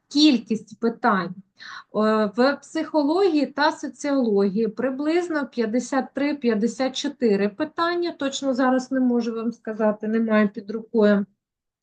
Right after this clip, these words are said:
А у психології та педагогіці вісімдесят три питання. Тобто, е, ну, одразу так значна кількість питань, так, тут дуже великий четвертий розділ,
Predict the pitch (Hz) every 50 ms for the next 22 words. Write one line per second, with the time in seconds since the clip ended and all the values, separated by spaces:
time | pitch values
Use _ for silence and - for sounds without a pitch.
0 | _ _ _ _ _ - 247 247 262 262 254 233 208 - - - - - - _
1 | _ - 269 269 269 220 - - - 262 254 254 - 277 262 247 254 254 240 220
2 | 226 202 208 208 202 202 - - 233 208 180 - - 247 294 277 269 302 302 277
3 | 240 208 220 196 190 185 170 226 247 - - - 339 349 359 - - - - -
4 | - - 185 185 247 247 - - - 247 240 240 202 233 233 233 - - 262 254
5 | 285 311 330 330 - _ _ - 262 262 277 277 269 247 208 - - - 202 196
6 | - _ - 208 190 180 175 170 170 170 165 - - _ _ _ - - - -
7 | _ _ _ _ 269 277 262 - - - - 233 214 208 202 202 - 196 - -
8 | 208 208 202 208 208 202 202 202 - - _ _ _ _ - 262 311 269 226 -
9 | - 247 262 247 233 254 247 226 208 202 190 202 196 - 202 185 180 - 220 240
10 | 254 247 - - - 247 233 214 208 202 - - 214 202 196 - - - 196 -
11 | - _ _ 214 208 - - 277 320 359 370 349 311 - 233 240 254 262 262 -
12 | _ - 262 254 214 202 233 247 233 202 208 208 190 202 214 233 233 233 226 -
13 | - 185 180 - - 269 277 - - 240 247 240 220 214 208 208 - - 240 233
14 | 233 233 233 233 226 226 208 202 202 226 220 226 233